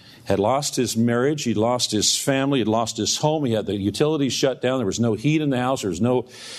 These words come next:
uh, no, no hot water. Uh, he came to church because he heard that we give free coffee and pastries.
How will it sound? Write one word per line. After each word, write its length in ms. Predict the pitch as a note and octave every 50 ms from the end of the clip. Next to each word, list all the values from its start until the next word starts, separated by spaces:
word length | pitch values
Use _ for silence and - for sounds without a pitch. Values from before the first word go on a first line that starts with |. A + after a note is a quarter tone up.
| - - - - -
uh, 420 | - F#2 F2 E2+ E2+ D#2+ D#2+ D#2+ E2+ - - - G2+
no, 680 | F#2 G#2+ B2 D3 - C#3+ - - - A#2 G2+ F#2 F#2+ F#2+ -
no 560 | C3 A#2 F#2+ F2+ F#2 F2+ E2+ F2 E2+ - -
hot 240 | - A#2+ B2 B2 B2
water. 460 | A2 A2 B2 C3 C3+ D3 C#3 C#3+ D3 - - - - - - -
Uh, 200 | - A2 G#2+ G#2
he 100 | A#2+ B2
came 320 | A2+ - D#3+ E3 E3+ F3
to 80 | D#3 D#3
church 480 | D#3+ - - F#3+ G3 - D3+ - - -
because 240 | C3+ A#2 C3+ A#2+
he 80 | A#2+ B2+
heard 220 | A#2+ C#3+ D3 C#3+
that 100 | B2 B2
we 100 | - A#2+
give 240 | A#2 A#2 C3 A#2+ A#2
free 300 | - - - C3+ C#3 C#3
coffee 420 | C#3+ - C#3 C3 C3 B2+ - C3 C3
and 100 | A#2 G#2+
pastries. 680 | - B2+ G#2+ F#2+ - - - B1+ B1+ - - - -